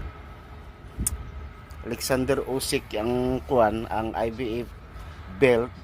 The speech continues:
kasi wala na siyang, wala na siyang lalabanan na may title. So, pag nakuha yan ni Joshua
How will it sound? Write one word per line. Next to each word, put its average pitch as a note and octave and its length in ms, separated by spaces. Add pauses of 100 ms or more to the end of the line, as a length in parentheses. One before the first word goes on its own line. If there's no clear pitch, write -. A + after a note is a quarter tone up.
(680)
kasi D#3+ 240
wala D#3 320
na G3 80
siyang, C#3 560
wala F#3 240
na F#3 80
siyang D3 400
lalabanan C3 720
na A#2+ 80
may A#2 160
title. B2 560
So, A#2+ 320 (480)
pag B2 160
nakuha F3+ 560
yan F#3 240
ni E3+ 80
Joshua D3+ 640